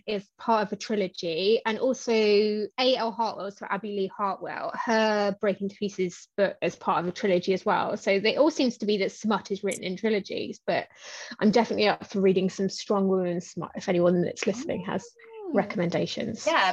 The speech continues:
Speaker 2: pop across to either of our Instagrams and just recommend some strong lady smut.
Speaker 1: Yeah,
Speaker 2: That's
Speaker 1: I mean,
Speaker 2: all,
Speaker 1: don't
Speaker 2: that's what we
Speaker 1: put,
Speaker 2: want.
Speaker 1: don't,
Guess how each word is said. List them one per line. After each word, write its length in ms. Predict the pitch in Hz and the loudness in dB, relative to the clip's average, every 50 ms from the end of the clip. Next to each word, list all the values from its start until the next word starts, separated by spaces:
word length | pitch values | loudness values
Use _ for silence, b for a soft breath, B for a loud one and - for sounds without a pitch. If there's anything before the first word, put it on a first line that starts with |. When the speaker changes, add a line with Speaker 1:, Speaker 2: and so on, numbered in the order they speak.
| - | 0
Speaker 2:
pop 220 | - 349 330 339 370 | 0 0 0 0 0
across 560 | 339 - - 359 269 202 202 - - - - | -4 -2 2 4 4 4 4 2 -2 -6 -6
to 100 | - 240 | -6 -6
either 260 | 233 262 254 262 254 | -4 -2 0 2 2
of 100 | 240 233 | 4 4
our 260 | 233 233 220 226 - | 4 4 4 2 2
Instagrams 640 | - 240 226 - - 262 233 208 190 175 170 175 - | 0 -2 -4 -4 -4 -4 -4 -4 -4 -4 -6 -8 -12
and 80 | 196 - | -12 -10
just 160 | 330 339 - | -10 -8 -8
recommend 340 | - - - 330 320 302 294 | -8 -8 -6 -6 -4 -4 -4
some 140 | 262 247 | -4 -4
strong 280 | 240 - - 240 240 240 | -4 -2 -2 -2 -2 -2
lady 240 | 240 240 254 220 185 | -2 -2 -4 -4 -4
smut. 380 | 170 - 190 160 147 135 - - b b b b b b b b b b b b _ _ _ _ _ - | -4 -4 -4 -4 -6 -8 -8 -12 b b b b b b b b b b b b _ _ _ _ _ 2
Speaker 1:
Yeah, 140 | - 269 285 | 6 8 8
Speaker 2:
That's 120 | 208 180 | 10 10
Speaker 1:
I 60 | 190 220 | 10 10
mean, 140 | 233 240 | 8 8
Speaker 2:
all, 40 | - | 10
Speaker 1:
don't 200 | 285 269 262 240 | 10 8 8 6
Speaker 2:
that's 100 | - - - - | 4 2 4 4
what 20 | |
we 80 | 269 247 | 6 4
Speaker 1:
put, 80 | - - | 4 2
Speaker 2:
want. 120 | - - | 4 6
Speaker 1:
don't, 280 | - 262 269 269 - | 6 6 6 6 2